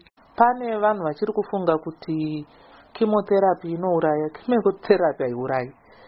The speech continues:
Chemotherapy inotoita kuti upenyu huenderere mberi.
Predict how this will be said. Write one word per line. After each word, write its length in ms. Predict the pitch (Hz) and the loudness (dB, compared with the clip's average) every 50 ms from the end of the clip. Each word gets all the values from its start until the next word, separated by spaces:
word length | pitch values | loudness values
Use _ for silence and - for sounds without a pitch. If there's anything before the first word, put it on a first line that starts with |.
| - - _ _ - | -20 -20 _ _ -10
Chemotherapy 880 | - - 247 240 247 226 - - 214 202 202 185 - - 170 - 190 | -4 -2 0 0 0 0 2 2 2 4 4 2 0 -2 -6 -8 -6
inotoita 480 | 208 208 202 180 170 180 165 160 165 156 151 | -4 -4 -4 -2 -2 -2 0 0 0 0 0
kuti 160 | 156 151 156 | 0 -2 -2
upenyu 520 | 147 139 135 - 156 147 143 147 160 175 175 - - - - - - | -2 -2 0 0 0 0 2 0 -2 -4 -6 -8 -14 -20 -20 -10 -6
huenderere 560 | 139 143 147 151 170 165 160 151 151 135 127 | -2 0 0 2 4 2 2 2 0 -2 -6
mberi. 380 | 127 127 127 123 123 - - | -6 -6 -4 -4 -6 -6 -10